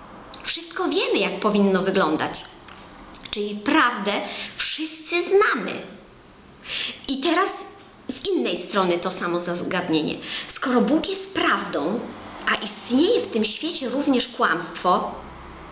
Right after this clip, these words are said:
to kłamstwo jest po prostu brakiem prawdy. Kłamstwo jest brakiem prawdy, czyli pustym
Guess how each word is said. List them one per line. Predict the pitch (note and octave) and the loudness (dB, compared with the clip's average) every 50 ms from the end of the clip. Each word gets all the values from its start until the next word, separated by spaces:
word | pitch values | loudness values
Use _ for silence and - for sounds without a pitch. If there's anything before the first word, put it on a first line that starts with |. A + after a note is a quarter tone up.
| - - - - - - - - - | -16 -16 -14 -14 -14 -14 -16 -10 -6
to | - G#3+ | -4 -4
kłamstwo | G#3 A#3 - D#4 F4 G4+ F4+ A#3+ - - - - - - F3 F#3 B3 D#4 - - - - - - | -4 -2 0 0 2 2 2 0 -2 -4 -6 -6 0 2 4 4 4 2 0 -6 -8 -4 0 2
jest | B3 B3 - - - - | 2 2 0 -4 -6 -6
po | C4+ | -4
prostu | C4+ - C#4+ D#4 D4+ D#4 - D#4 | -2 0 0 0 0 2 2 2
brakiem | A3+ G3+ A3 - C#4+ D#4 - - - F4+ F#4 G4 F#4+ - | 4 4 4 2 2 0 0 0 0 0 2 0 0 0
prawdy. | G4+ G#4+ - G#3 G#3 F#3+ D#3+ - E3+ - - - - - - - - - - - - - - - - - - - - - - - | 2 2 2 2 0 -4 -4 -2 0 0 0 -2 -6 -10 -12 -16 -16 -16 -16 -16 -16 -16 -16 -14 -10 -8 -6 -6 -6 -6 -6 -2
Kłamstwo | - - B3+ D4 C#4 A3 G3 F#3+ F#3 F#3+ - - - - G3+ A3 C4 - - - G3+ | 2 6 6 8 8 6 4 2 -2 -4 -6 -4 2 4 4 4 4 4 0 0 0
jest | G#3+ B3+ B3 - A3 | 0 0 0 0 -2
brakiem | G3 G#3+ C#4 D#4 D#4 - F#4 E4+ F4 E4+ | 0 2 2 2 2 2 4 4 4 4
prawdy, | - - G4+ F4 B3+ F#3+ A#3 | 4 2 2 2 2 2 0
czyli | A#3+ - B3 A#3 | -2 -2 -4 -4
pustym | A#3 - - D#4 D#4+ - - - - F#4 | -6 0 2 2 2 2 0 -2 0 2